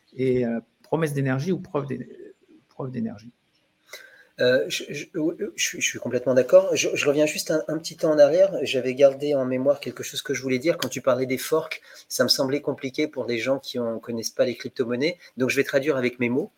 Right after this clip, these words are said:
Speaker 2: et tu vas me dire si t'es d'accord. Et ça me permettra justement de montrer une petite insuffisance du Bitcoin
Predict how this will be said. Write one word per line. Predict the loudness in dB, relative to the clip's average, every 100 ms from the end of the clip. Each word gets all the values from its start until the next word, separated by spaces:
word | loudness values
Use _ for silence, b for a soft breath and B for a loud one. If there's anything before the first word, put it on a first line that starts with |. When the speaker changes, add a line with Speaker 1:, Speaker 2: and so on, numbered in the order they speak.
| -16
Speaker 2:
et |
tu | -8 -4
vas | -2
me |
dire | -2
si | -2
t'es | 0
d'accord. | 2 6 4
Et | 4
ça | 4 6
me |
permettra | 6 6 4 2 0
justement | 0 -2 0 0
de | 0
montrer | 0 -2 -2 -4
une | -4
petite | -6 -8 -8
insuffisance | -6 -6 -6 -4 -2 -2 -2
du | -8
Bitcoin | -10 2 4 4